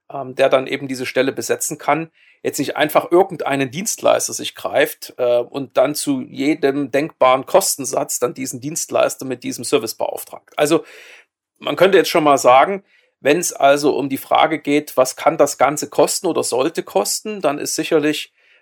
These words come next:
ähm, nachvollziehbar, dass viele Unternehmen ja auch hingehen und sagen, ja, guck mal, ich hab, äh,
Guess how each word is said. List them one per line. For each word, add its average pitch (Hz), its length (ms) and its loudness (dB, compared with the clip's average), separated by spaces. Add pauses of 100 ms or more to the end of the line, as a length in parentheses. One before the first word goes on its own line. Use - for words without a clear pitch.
(120)
ähm, 127 240 0
nachvollziehbar, 160 760 0
dass 127 200 0
viele 160 220 -4
Unternehmen 139 460 -4
ja 131 60 0
auch - 200 0
hingehen 143 320 -4
und 123 100 -10
sagen, 123 240 0
ja, 131 160 -2
guck - 180 -16
mal, 127 160 -2 (540)
ich - 160 -4
hab, - 240 2
äh, 127 260 8